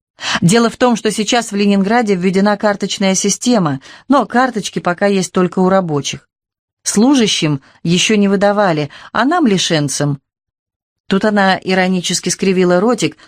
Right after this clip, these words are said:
и пояснила: "Бывшему правящему сословию карточки не положены вообще". Поскольку Аня внимательно слушала, не перебивая вопросами, собеседница продолжила:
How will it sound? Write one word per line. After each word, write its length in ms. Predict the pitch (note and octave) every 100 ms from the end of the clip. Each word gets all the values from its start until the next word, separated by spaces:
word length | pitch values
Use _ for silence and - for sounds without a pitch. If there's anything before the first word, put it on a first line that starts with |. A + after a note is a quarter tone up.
| _
и 100 | F#3+
пояснила: 800 | F#3 G#3 G#3 - G3 F3 C3 A#2+ - _ _ _ _ _ -
"Бывшему 720 | D#3+ A3 A3 - F#3 F3 D#3 _ _
правящему 600 | G#3 G3+ E3+ D#3+ - F3
сословию 640 | E3 F#3+ - C#4+ G#3+ F3 D#3 - -
карточки 480 | B3 B3 F#3+ -
не 140 | F3+ E3+
положены 480 | F#3 F3+ E3+ F3+ F3
вообще". 560 | F#3 F#3 - C#3+ - - _ _ _ _ _ _ _ _ _ _ _ _ _ _ _ _ _ _ _ _ _ _ _ _ _ _ _ _ _ _ _ _ _
Поскольку 460 | C4 C#4 G#4+ G#4 F4
Аня 240 | D#4+ D4
внимательно 560 | C4+ C#4 C#4 C4 B3+ B3
слушала, 640 | - C#4 - A#3 A3 G3+
не 180 | - A3+
перебивая 540 | A3+ A3+ A#3 C4+ C4+
вопросами, 640 | G3 F3+ E3+ D3+ - D3 C#3+
собеседница 720 | C#3 F3 F3+ B3+ C4 - A#3+
продолжила: 720 | A#3 G#3 F3+ C3+ C3+ - -